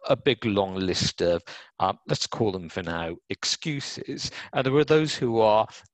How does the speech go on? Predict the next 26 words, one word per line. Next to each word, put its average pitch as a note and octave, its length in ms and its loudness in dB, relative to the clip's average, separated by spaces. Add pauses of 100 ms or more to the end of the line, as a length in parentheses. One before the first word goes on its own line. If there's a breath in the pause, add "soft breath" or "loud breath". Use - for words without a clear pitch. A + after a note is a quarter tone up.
(120)
uh, G2+ 140 6 (360)
uh, F#2 160 4 (220)
have - 200 -2
a G2 80 2
hero A#2 840 4 (240 loud breath)
mindset - 960 -2 (240 loud breath)
where A#2+ 320 4
regardless D3 640 2
of A2+ 120 -2
those G2+ 240 0
barriers, - 800 -2 (180 loud breath)
they A2 120 2
will G2+ 160 -2
find F#2 320 -2
a F#2 40 -4
way F2 260 2
to - 140 -8
work F2 380 -2
around E2+ 460 -4
it, C#2+ 200 -8
a B2+ 100 -2
way F2+ 220 2
to - 180 -6
get - 220 0 (140)
over F2+ 380 0
them, F#2+ 320 -6